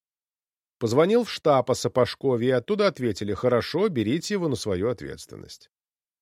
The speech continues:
Команда уже грузила орудия на две платформы под раскачивающимися фонарями.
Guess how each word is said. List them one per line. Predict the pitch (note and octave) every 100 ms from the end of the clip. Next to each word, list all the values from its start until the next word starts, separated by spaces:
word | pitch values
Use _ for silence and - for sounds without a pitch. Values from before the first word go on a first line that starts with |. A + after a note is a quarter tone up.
| _ _ _ _ _ _ _ _ _ _ _ _ _ _ _ _ _ _ _ _
Команда | - C3 D#3 D#3+ D3+
уже | C#3+ A2+ C#3 C3
грузила | B2+ C3 B2+ D3+ C#3+
орудия | C#3+ G3 E3+ A2+
на | A2+ A2+
две | A2+
платформы | A#2 B2+ A2+ D#3 E3+ B2+ A2
под | A2+
раскачивающимися | A#2 A#2+ - C#3 - A#2 A#2 - A2+ G#2 A2
фонарями. | G#2+ A2 A2 F2+ C#2+ C#2+